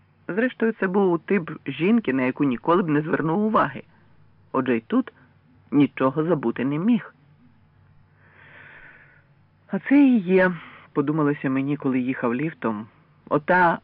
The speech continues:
метафізика життя, ота логіка абсурду, нитки якої ніколи не пов'язуються за власною волею. Коли зачинив за собою двері,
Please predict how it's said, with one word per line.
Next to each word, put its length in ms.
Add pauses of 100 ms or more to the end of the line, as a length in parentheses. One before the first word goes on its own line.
метафізика 880
життя, 680 (720)
ота 420 (260)
логіка 720
абсурду, 760 (1000)
нитки 400
якої 480
ніколи 580
не 140
пов'язуються 1000 (380)
за 180
власною 580
волею. 440 (3000)
Коли 240
зачинив 380
за 100
собою 400
двері, 460